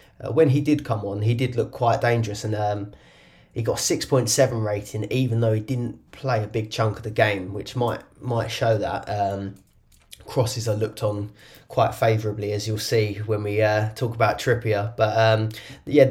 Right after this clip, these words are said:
talk, big talking points from the game. So you had Alisson, um, he got a rating in this one, and he, he put, done some really good saves to keep Liverpool in the game, to be honest. Um, then you had Milner and Elliott were the only other players that got ratings for Liverpool.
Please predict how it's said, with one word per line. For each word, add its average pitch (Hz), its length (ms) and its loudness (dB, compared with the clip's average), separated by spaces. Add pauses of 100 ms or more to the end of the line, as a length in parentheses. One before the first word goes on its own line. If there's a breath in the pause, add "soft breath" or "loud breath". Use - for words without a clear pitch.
(140)
talk, - 260 6
big 196 160 4
talking 170 340 2
points 135 280 4
from 147 80 2
the 147 80 6
game. 147 320 6
So 147 140 2
you 139 200 6
had 131 220 4
Alisson, 135 680 0
um, 120 360 2
he 131 140 2
got 127 180 2
a - 20 0
rating 117 420 0
in 117 120 0
this 113 180 0
one, 117 300 2
and 110 260 -2 (340 loud breath)
he, 117 320 -2
he 127 120 0
put, - 340 -8 (460)
done 131 140 2
some 110 200 0
really 123 220 4
good 107 160 -4
saves 107 320 4
to - 80 -10
keep 110 200 -2
Liverpool 110 300 0
in 101 120 0
the 101 60 -4
game, 107 300 2
to - 140 -10
be 104 100 -6
honest. 104 640 -2
Um, 101 640 0 (300 loud breath)
then 127 120 0
you 117 60 2
had 113 180 0
Milner 135 380 6
and 117 180 2
Elliott 127 360 4
were 110 100 2
the 117 100 2
only 120 220 2
other 117 160 0
players 117 480 2
that - 180 -4
got 107 220 -2
ratings 113 520 0
for - 120 -8
Liverpool. 104 580 -4